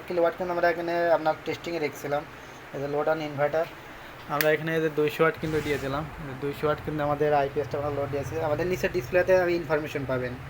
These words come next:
যে দুইশো চার ওয়াট, আপনার বারো পয়েন্ট নয় ভোল্ট,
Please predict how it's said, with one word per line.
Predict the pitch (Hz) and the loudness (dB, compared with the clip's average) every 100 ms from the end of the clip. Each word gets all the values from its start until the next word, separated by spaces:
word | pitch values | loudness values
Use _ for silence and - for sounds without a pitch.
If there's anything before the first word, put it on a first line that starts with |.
| - - - - 156 | -12 -12 -12 -10 -4
যে | 147 | -2
দুইশো | 151 147 180 | -2 -4 2
চার | 175 160 | 6 6
ওয়াট, | 156 160 - - - - - - - - - - - 147 | 6 4 2 -8 -12 -14 -14 -14 -12 -12 -12 -12 -10 -10
আপনার | 139 156 147 | -6 -2 0
বারো | 147 147 143 | 4 4 4
পয়েন্ট | 151 151 | 0 0
নয় | 143 | -2
ভোল্ট, | 131 143 147 | 0 0 0